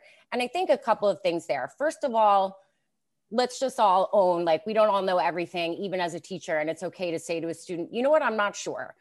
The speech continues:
Here's a book. Let's look it up. Let's call Miss Bergreen, or let's put a pin in this and we'll talk about it tomorrow." Um,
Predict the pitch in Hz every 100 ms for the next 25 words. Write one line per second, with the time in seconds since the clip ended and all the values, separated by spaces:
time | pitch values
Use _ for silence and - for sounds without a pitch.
0 | _ - 302 302 262 294 175 175 175 -
1 | 202 202 170 120 - 208 226 - 254 254
2 | 220 185 - 151 135 139 131 139 170 175
3 | 208 208 - 240 220 220 240 202 165 156
4 | - 160 156 151 151 180 180 190 - 214
5 | 190 165 139 131 - 180 160 156 147